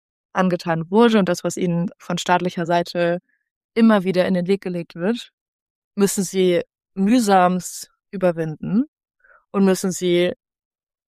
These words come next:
einfach aushalten. Und ich glaube, diese Erfahrung machen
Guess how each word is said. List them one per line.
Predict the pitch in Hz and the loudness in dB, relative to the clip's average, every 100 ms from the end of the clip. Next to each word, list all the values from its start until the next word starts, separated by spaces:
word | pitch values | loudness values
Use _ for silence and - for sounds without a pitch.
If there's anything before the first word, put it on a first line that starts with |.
| _ _ | _ _
einfach | 196 202 202 - | 0 0 -4 -6
aushalten. | 170 160 - 160 - 160 - _ - | -6 -6 -10 -12 -12 -14 -16 _ -6
Und | 185 | -6
ich | - | -2
glaube, | 190 185 180 180 180 - _ _ _ _ _ _ _ _ _ _ _ _ _ _ _ _ _ _ _ - | 2 2 4 2 0 -8 _ _ _ _ _ _ _ _ _ _ _ _ _ _ _ _ _ _ _ -2
diese | 240 214 | 0 2
Erfahrung | 175 - 208 226 185 180 | -2 2 2 2 0 -2
machen | 175 180 175 | -4 -4 -8